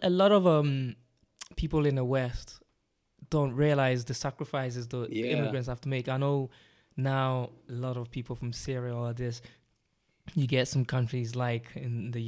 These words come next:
Speaker 1: U S, we don't want any refugees and this
Speaker 2: Yeah.
Speaker 1: and that. They don't realize a lot of the refugees are ridiculously clever.
Speaker 2: Yeah.
Speaker 1: And a lot of the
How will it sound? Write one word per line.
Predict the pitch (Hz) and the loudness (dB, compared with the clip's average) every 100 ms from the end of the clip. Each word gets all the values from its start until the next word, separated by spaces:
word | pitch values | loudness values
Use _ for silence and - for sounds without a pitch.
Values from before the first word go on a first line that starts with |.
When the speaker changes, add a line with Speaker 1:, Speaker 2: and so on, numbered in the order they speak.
| 117 | -2
Speaker 1:
U | 123 | -2
S, | 120 | -2
we | 120 | -4
don't | 120 127 | -2 -2
want | 123 120 | -2 -2
any | 120 120 | -2 -2
refugees | 120 117 120 117 120 120 120 117 | -2 -4 -6 -6 -4 -2 0 0
and | 117 104 101 | 2 2 2
this | 98 | 2
Speaker 2:
Yeah. | 117 | 0
Speaker 1:
and | 123 | 0
that. | 120 117 - - _ | -2 -6 -16 -20 _
They | 147 | 2
don't | 156 | 4
realize | 151 151 143 131 | 4 4 4 2
a | 127 | 0
lot | 135 160 | 2 2
of | 151 | 2
the | 139 | 2
refugees | 123 117 127 120 120 | 0 -2 -4 -4 -4
are | 117 | -4
ridiculously | 117 113 127 - 131 120 120 110 | -4 -4 -8 -6 -6 -6 -10 -12
clever. | - 127 113 104 113 | -8 -6 -6 -6 2
Speaker 2:
Yeah. | 113 117 120 113 | 6 8 6 4
Speaker 1:
And | 110 | 4
a | 117 | 4
lot | 143 156 | 4 4
of | 151 135 | 2 2
the | 143 131 | 2 2